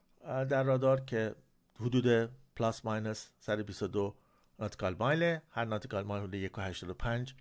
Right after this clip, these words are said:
یک ممیز هشتاد و پنج کیلومتره. اه، خودتون می‌تونید به کیلومتر حساب بکنید. البته،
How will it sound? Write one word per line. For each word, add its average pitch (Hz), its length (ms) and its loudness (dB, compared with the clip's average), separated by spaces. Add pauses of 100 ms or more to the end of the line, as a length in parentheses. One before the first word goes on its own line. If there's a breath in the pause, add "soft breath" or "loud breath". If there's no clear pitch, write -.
(220)
یک 113 160 -6
ممیز 104 200 -2
هشتاد 90 300 -4
و - 40 -12
پنج 123 220 -4
کیلومتره. 117 580 -2 (680 loud breath)
اه، 101 180 -2
خودتون 98 240 -4
می‌تونید 95 240 -6
به - 60 -10
کیلومتر 87 500 -8
حساب 117 260 -6
بکنید. 135 440 -2 (360 loud breath)
البته، 120 460 2